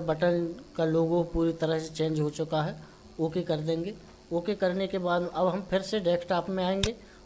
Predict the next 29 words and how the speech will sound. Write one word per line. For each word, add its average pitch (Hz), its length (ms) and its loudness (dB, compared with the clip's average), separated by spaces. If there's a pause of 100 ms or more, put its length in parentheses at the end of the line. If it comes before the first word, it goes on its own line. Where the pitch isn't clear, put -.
और 160 80 2
अब 180 140 4
refresh 190 400 8
करेंगे। 113 440 -2 (340)
जैसे 175 280 0
कि 208 120 -2
आप 185 160 6
देख 185 200 0
सकते 190 300 -2
हैं, 208 80 2
मैं 196 120 2
refresh 180 380 2
कर 180 160 0
रहा 175 160 6
हूँ। 180 140 4
यहाँ 160 180 4
पर 202 200 0 (300)
refresh 196 440 2
करने 190 380 2
के 196 200 -2
बाद 170 340 4 (400)
बिल्कुल 180 400 2
भी 220 180 4
refresh 185 440 0
option 160 460 -2 (380)
नहीं 180 220 0
दिख 160 160 0
रहा 113 180 -4
है। 104 160 -14